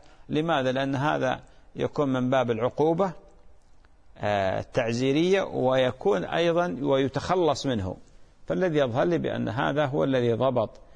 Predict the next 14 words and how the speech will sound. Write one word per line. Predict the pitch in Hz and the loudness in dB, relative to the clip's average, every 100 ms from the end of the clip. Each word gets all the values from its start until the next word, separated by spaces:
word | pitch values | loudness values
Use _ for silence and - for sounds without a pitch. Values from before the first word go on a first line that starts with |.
| - - | -20 -6
الناس | 120 123 131 - | -2 0 0 -2
الآن، | 110 95 127 147 | -2 0 -2 -2
وأصبحوا | 139 117 - - 127 117 | -2 -4 -4 -4 -4 -2
يسددون | 123 - 113 113 110 131 160 - - - - | -4 -4 -4 -2 2 2 2 -4 -16 -20 -6
بطريقة | 120 - 123 139 - 120 | -4 0 0 0 0 2
واضحة | 127 131 127 110 | 2 2 0 -2
بعيدة | 113 117 131 127 107 | -2 0 0 0 0
عن | 110 | 0
المواربة | 110 110 120 135 127 117 123 | -2 -2 2 2 2 0 0
وبعيدة | 117 95 110 123 - | -2 -4 -2 0 0
عن | 113 | -2
التأخر | 113 - 123 123 131 123 | -4 0 0 0 -2 -2
وبعيدة | 110 110 117 127 110 | 0 -2 0 0 2
عن | 110 | 0